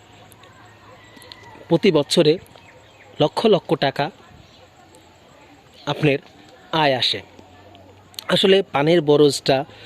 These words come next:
দেখতে এত সুন্দর লাগে, এ কারণেই পানের বরজ সবসময় পরিষ্কার পরিচ্ছন্নতা রাখে। এবং আর একটা জিনিস দেখুন, এই একটা পানের বরজ করতে কিন্তু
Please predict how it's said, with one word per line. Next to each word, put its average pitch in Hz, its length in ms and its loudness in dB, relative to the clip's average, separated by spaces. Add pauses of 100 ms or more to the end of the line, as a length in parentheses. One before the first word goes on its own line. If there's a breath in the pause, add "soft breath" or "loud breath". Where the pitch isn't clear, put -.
(260 loud breath)
দেখতে 151 260 0
এত 151 160 0
সুন্দর 170 320 0
লাগে, 156 200 2
এ - 20 2
কারণেই 156 400 0 (380 loud breath)
পানের 180 260 0
বরজ 160 220 0
সবসময় 156 580 -2 (200)
পরিষ্কার 180 380 2
পরিচ্ছন্নতা 139 560 -2
রাখে। 135 220 -2
এবং 160 360 2 (400 loud breath)
আর 165 180 0
একটা 175 220 -2
জিনিস 170 220 0
দেখুন, 147 320 -2 (100)
এই 180 100 4
একটা 196 260 0
পানের 160 320 2
বরজ 151 300 0
করতে - 280 -6
কিন্তু 165 320 -2